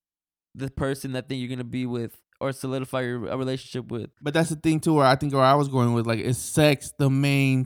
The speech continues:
Speaker 2: thing? You know, is there always got to be something with sex?
Speaker 1: It
Speaker 2: There's
Speaker 1: does.
Speaker 2: something beyond that.
Speaker 1: It does.
Speaker 2: You know?
Speaker 1: I mean,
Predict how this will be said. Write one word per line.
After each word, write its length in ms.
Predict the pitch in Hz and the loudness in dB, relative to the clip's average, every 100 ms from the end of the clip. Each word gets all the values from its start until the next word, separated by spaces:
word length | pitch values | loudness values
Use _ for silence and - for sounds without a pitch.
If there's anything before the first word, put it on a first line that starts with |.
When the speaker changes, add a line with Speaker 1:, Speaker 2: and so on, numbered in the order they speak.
| - | 0
Speaker 2:
thing? 560 | 151 151 131 117 117 - _ _ _ _ - | 2 4 4 0 -4 -12 _ _ _ _ -6
You 120 | 135 | -2
know, 160 | 131 | 0
is 120 | 131 127 | 0 0
there 120 | 131 | 0
always 240 | 135 131 | 2 0
got 160 | 135 131 | -2 -4
to 80 | 127 | -4
be 120 | 123 | -6
something 400 | - 131 127 123 | -4 -4 -2 -4
with 120 | 117 | -6
sex? 680 | - 139 131 120 - - - _ | -8 -4 -2 -2 -6 -20 -20 _
Speaker 1:
It 140 | 127 127 | -12 -6
Speaker 2:
There's 160 | 127 | -6
Speaker 1:
does. 60 | 123 | -4
Speaker 2:
something 260 | 131 127 123 | -4 -4 -6
beyond 460 | 123 127 127 123 | -4 -4 -4 -4
that. 260 | 117 113 131 _ - | -6 -8 -14 _ -16
Speaker 1:
It 100 | 131 | -12
does. 300 | 131 120 139 _ _ _ _ - | -12 -12 -14 _ _ _ _ -18
Speaker 2:
You 160 | 123 | -12
know? 340 | 117 117 123 127 _ _ _ _ _ _ _ _ _ _ _ _ _ _ _ _ _ _ - - - _ _ _ _ _ _ _ _ _ _ _ - | -10 -10 -12 -14 _ _ _ _ _ _ _ _ _ _ _ _ _ _ _ _ _ _ -20 -20 -20 _ _ _ _ _ _ _ _ _ _ _ -14
Speaker 1:
I 60 | |
mean, 540 | 85 90 - - 131 | -12 -12 -12 -14 -16